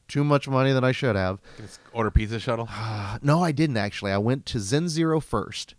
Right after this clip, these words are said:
Speaker 2: Mm-hmm.
Speaker 1: got some Singapore noodles. I don't know if they changed the recipe or something, but it, it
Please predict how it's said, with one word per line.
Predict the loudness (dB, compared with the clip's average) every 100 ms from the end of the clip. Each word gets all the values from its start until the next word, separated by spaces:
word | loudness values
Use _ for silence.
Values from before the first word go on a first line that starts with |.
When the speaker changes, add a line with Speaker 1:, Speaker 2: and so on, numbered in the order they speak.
| -14
Speaker 2:
Mm-hmm. | -10 -10 -10 -8
Speaker 1:
got | 0 0
some | 0 -6
Singapore | -2 -2 0 -2 0
noodles. | 2 2 2 0 -4 -12 -20 _ _ _ _ _ _ _ -18
I | -8
don't | 0
know | 4
if | 4
they | 4
changed | 4 4 4 2
the | 6
recipe | 6 4 0 2
or | 2
something, | 0 -2 -2 -2
but | -4
it, | -6 -16 _ -20 _ _ _ _ _ _
it | -20